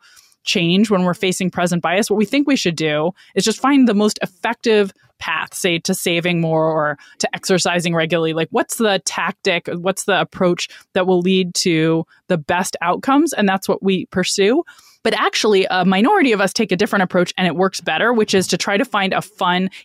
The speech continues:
instantly gratifying way to actually achieve your goals. So if you think about this in the context of the gym, it's a really natural trade-off. You could either, right, pick the, the machine that will burn the most calories per minute,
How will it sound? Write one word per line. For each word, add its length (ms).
instantly 440
gratifying 640
way 220
to 160
actually 340
achieve 340
your 140
goals. 300
So 200
if 160
you 80
think 160
about 160
this 100
in 80
the 60
context 360
of 60
the 80
gym, 220
it's 100
a 60
really 260
natural 680
trade-off. 500
You 100
could 140
either, 480
right, 240
pick 260
the, 500
the 260
machine 500
that 100
will 120
burn 200
the 60
most 200
calories 480
per 200
minute, 320